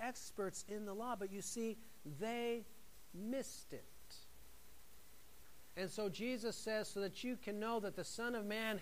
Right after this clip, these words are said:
has authority on earth to forgive sins, I'm gonna heal him." And he asks them the rhetorical question, "Which is easier to say? 'Your sins are forgiven,'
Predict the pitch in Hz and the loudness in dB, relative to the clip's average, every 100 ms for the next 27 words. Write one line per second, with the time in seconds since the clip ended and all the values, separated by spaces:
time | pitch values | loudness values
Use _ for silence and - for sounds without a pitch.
0 | 170 196 175 - 214 226 226 202 185 185 | 2 2 0 2 8 8 8 2 0 2
1 | 208 220 220 190 180 170 202 214 175 - | 4 4 2 -4 -2 0 2 2 2 -2
2 | 240 208 202 233 226 - - - - - | 0 2 0 -2 -4 -6 -8 -8 -10 -10
3 | - - 202 247 262 254 359 302 - - | -10 -6 0 2 4 4 2 0 -4 -10
4 | - - - - - - - - - - | -10 -10 -10 -10 -10 -10 -10 -12 -10 -10
5 | - - - - - 233 262 262 269 247 | -8 -10 -10 -10 2 4 4 2 2 4
6 | 254 240 269 262 220 254 262 220 190 269 | 4 8 10 10 8 4 4 2 4 4
7 | 294 277 220 240 277 233 262 240 - 285 | 4 2 0 2 2 2 0 0 -2 -2
8 | 311 254 - - - - - - - - | -4 -6 -8 -10 -10 -10 -10 -10 -10 -4
9 | 156 - 196 190 175 160 160 185 262 | -2 2 2 4 2 2 2 2 0